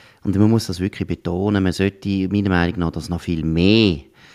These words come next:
erstens erschweren und die Attraktivität systematisch und bewusst senken. Das sollte nicht attraktiv sein, Zivildienst zu machen, weil letztlich ist,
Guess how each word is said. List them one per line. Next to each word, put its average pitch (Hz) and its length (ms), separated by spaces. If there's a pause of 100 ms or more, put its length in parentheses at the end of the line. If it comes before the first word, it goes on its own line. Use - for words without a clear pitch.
(340)
erstens 117 640
erschweren 85 1080
und 95 240
die - 60
Attraktivität 82 1200
systematisch 98 1400
und 85 140
bewusst 78 500
senken. - 540 (200)
Das - 220
sollte 117 280
nicht 110 300
attraktiv 127 720
sein, 185 200
Zivildienst 95 640
zu - 60
machen, 82 300
weil 98 120
letztlich 120 440
ist, 113 180